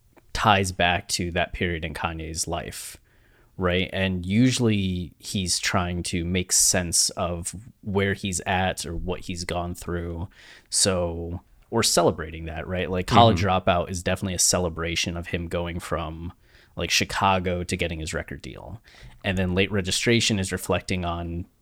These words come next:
Speaker 1: that time from getting the record deal and just what he experienced in terms of reflecting on where he came from and where he's at now. And you have more of that introspection in that way.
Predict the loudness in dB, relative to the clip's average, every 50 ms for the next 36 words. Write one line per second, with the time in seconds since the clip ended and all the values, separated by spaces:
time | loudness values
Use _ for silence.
0 | _ 0 0 0 0 -4 -4 -2 0 2 2 2 0 -2 -4 -6 -4 -2 -2 0
1 | 0 0 -2 -2 -2 -2 -4 0 2 2 4 4 2 0 0 -2 -2 -2 -2 -2
2 | -2 -4 -4 -4 -4 -6 -4 -4 -4 -4 -6 -6 -8 _ -8 -6 -2 -2 -2 -2
3 | -2 -4 -4 -4 -4 -2 -2 -2 0 0 0 0 0 0 0 -2 -4 -4 -4 -4
4 | -4 -6 -8 -12 -18 -20 -20 -20 -20 _ _ -6 -4 -2 -2 -4 -2 -2 -2 -2
5 | -2 -2 -4 -2 -2 -4 -4 -6 -4 -2 -2 -2 -2 -4 -4 -4 -4 -4 -6 -4
6 | -4 -4 -4 -6 -6 -6 -8 -10 -12 _ _ _ _ _ -2 0 0 0 0 -2
7 | -4 -4 -2 -2 0 0 0 -2 -2 0 0 0 0 0 -4 -4 -6 -6 -6 -4
8 | -4 -4 -2 -2 -2 -2 -2 -4 -4 -2 0 2 4 4 4 4 4 4 2 2
9 | 0 -2 -4 -6 -8 -8 -10 _ _ -20 -20 -20 _ _ _ 0 2 4 4 4
10 | 4 2 0 0 2 2 2 0 0 0 -2 -2 -2 -4 -6 -6 -6 -6 -6 -4
11 | -4 -4 -6 -4 -2 -4 -4 -2 -4 -4 -4 -4 -4 -6 -6 -6 -4 -4 -4 -6
12 | -4 -2 -2 0 0 0 -2 -2